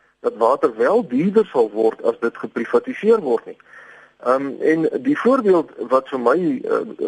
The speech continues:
baie rigtinggewend in hierdie verband is, is die lugvaartbedryf. Daar staan gereeld sprake in ons media dat die Suid-Afrikaanse lugdiens geprivatiseer behoort te word,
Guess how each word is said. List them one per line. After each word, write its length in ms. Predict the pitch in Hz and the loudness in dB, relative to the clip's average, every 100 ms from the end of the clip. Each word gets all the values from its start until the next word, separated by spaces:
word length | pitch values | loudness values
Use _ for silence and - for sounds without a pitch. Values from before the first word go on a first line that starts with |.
| - | -2
baie 260 | 110 165 160 | 2 4 2
rigtinggewend 680 | 156 - 160 - 190 196 | 2 -2 -6 0 0 2
in 80 | 160 | 0
hierdie 200 | 127 147 | -2 -2
verband 340 | 151 123 127 143 | 0 0 2 0
is, 140 | 139 | -2
is 300 | 147 139 - | -2 -4 -6
die 160 | 123 135 | -4 0
lugvaartbedryf. 960 | 170 - 240 202 156 151 - 95 - - _ _ _ _ _ | 2 0 0 0 0 -4 -2 -4 -6 -20 _ _ _ _ _
Daar 160 | - 135 | 0 0
staan 260 | - 220 220 | 0 -2 0
gereeld 340 | 175 190 214 | 2 2 2
sprake 460 | - 202 196 196 160 | 0 0 2 0 0
in 100 | 165 | 0
ons 160 | 151 | -2
media 420 | 117 131 165 151 | -2 -2 2 2
dat 140 | 147 117 | 2 0
die 80 | 123 | -2
Suid-Afrikaanse 760 | 139 131 - 131 147 156 135 | -2 -2 -4 -2 -2 0 -2
lugdiens 460 | 117 143 135 123 - | 0 -2 -2 -6 -6
geprivatiseer 840 | 120 123 - 113 113 - 165 160 | -6 -6 0 0 -2 -2 0 2
behoort 380 | 135 117 147 - | 0 0 0 -2
te 80 | 120 | -2
word, 240 | 107 | 0